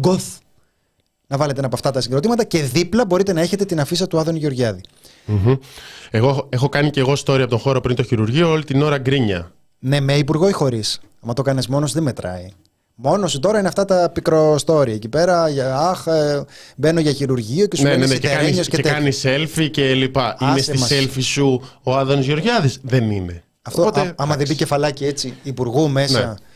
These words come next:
Speaker 1: μαζί με δεκαπέντε άλλους, ε, θέλω να κάνω μια πολύ μικρή παρένθεση τώρα που είπα για τις, ε, αφίσες, ε,
Speaker 2: Γράφεται για την
Speaker 1: T P P.
Speaker 2: αισθητική.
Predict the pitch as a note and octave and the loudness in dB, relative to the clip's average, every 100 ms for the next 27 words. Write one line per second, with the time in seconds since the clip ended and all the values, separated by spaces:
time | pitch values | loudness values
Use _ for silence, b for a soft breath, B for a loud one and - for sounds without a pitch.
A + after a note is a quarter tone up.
0 | b b b B2+ A#2+ D3+ D3 A#2+ - B2+ | b b b -4 -2 0 0 -2 -10 -8
1 | C#3+ C3+ - D#3 C3+ C3 C#3 F#3 F#3+ - | -2 -2 0 -2 0 2 2 0 -4 -10
2 | b b b b b b b _ - C3+ | b b b b b b b _ -6 -4
3 | B2 A#2+ A#2+ A#2 - _ _ _ _ _ | -2 -2 -4 -8 -12 _ _ _ _ _
4 | _ _ _ _ _ _ _ - E3+ F3+ | _ _ _ _ _ _ _ -8 -4 -4
5 | F3 F3+ F3+ F3 D#3 D#3 D#3 D#3+ D3 C#3 | -2 -2 -2 0 0 0 0 -2 0 0
6 | D3 A2+ A2+ A#2+ C3 C3+ C#3 C3+ B2+ B2+ | 0 -2 -4 0 0 2 0 0 -2 -2
7 | A#2 A#2+ A#2 A2+ A#2+ - D3 - A2+ - | -4 -2 -2 -4 -8 -2 0 0 -2 -2
8 | A#2 A#2+ E3 D#3+ C#3 B2 A2+ B2 B2 D#3 | 0 0 0 0 2 0 0 -2 -2 0
9 | D3 | 0